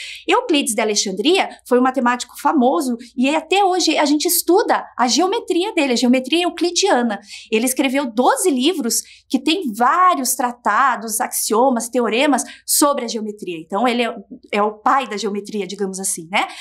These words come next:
Claro que muitos matemáticos já vieram com outras teorias, mas ele ainda é uma base importante dos nossos estudos de geometria. E ele dizia que as leis da matemática eram uma manifestação física da própria natureza, então ela foi descoberta, tá?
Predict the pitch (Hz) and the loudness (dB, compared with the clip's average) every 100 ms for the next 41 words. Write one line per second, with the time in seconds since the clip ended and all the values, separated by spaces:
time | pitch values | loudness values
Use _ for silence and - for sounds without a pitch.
0 | - - 269 302 - 247 339 349 269 269 | -6 0 0 0 2 4 4 2 -2 0
1 | 240 226 269 233 220 214 208 196 240 233 | 0 0 0 -4 -2 -2 -2 2 2 0
2 | - - - 226 233 233 214 208 190 269 | -8 -12 0 2 2 0 -4 -2 0 2
3 | 359 247 202 196 214 311 254 269 311 247 | 2 0 -2 -2 0 0 2 2 2 2
4 | 262 269 208 214 262 285 330 349 254 311 | 2 0 2 0 0 0 -2 0 2 2
5 | 359 233 247 240 262 - 247 247 220 220 | 0 -6 0 0 0 0 -4 -4 -8 -6
6 | 220 226 285 202 180 - - - 508 370 | -2 0 -2 -4 -8 -8 -16 -4 0 2
7 | 311 311 240 262 302 285 403 - - - | 4 2 2 -2 -2 -4 -4 -8 -20 -4
8 | 233 233 208 202 220 262 277 330 302 - | -2 0 -2 -2 -2 -2 0 0 0 -2
9 | 480 381 277 330 330 311 311 320 370 - | 0 2 2 2 2 2 0 0 0 0
10 | 339 330 277 330 269 381 - 370 370 359 | -2 -2 -2 0 2 0 2 2 2 -2
11 | 320 285 233 220 226 302 311 226 247 269 | -2 -4 -6 -6 -4 -2 0 2 2 0
12 | 220 254 - _ 175 175 - 240 - 214 | -2 -4 -8 _ -6 -4 -2 0 2 4
13 | 220 208 - 151 - - 190 302 | 4 2 -2 -8 -8 -2 0 0